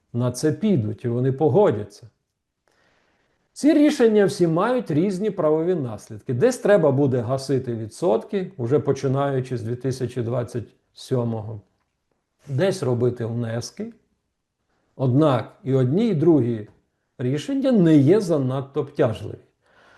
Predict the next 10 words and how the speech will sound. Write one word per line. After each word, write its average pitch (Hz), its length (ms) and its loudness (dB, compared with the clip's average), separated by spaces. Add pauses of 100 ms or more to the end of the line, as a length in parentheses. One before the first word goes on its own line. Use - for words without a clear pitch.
(120)
Проблема 240 520 6
в 262 100 0
чому? 156 460 2
Проблема 160 500 0
в 156 100 -4
тому, 220 320 -2
що 190 180 0
в - 40 -4
такий 165 300 -2
спосіб 147 760 -4